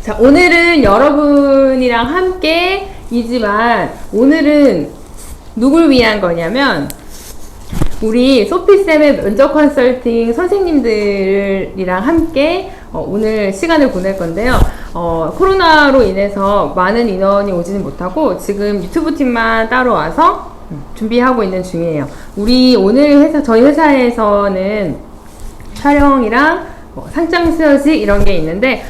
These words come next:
어떤 선물이 있는지 여러분들이랑 같이 우리 공유할 거예요. 어, 잠깐 댓글을 좀 볼까요? 젤리케이!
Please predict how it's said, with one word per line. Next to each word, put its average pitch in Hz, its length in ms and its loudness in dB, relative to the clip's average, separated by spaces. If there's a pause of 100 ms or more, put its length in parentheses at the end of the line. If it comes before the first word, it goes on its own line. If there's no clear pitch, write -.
(120)
어떤 311 380 2
선물이 320 400 2
있는지 226 680 -2
여러분들이랑 185 800 -2
같이 - 380 -6
우리 208 180 -2
공유할 220 520 0
거예요. 131 260 -6 (1900)
어, - 60 -20 (120)
잠깐 208 240 -4
댓글을 240 360 0
좀 220 120 -4
볼까요? 196 680 -2 (1500)
젤리케이! 302 1040 2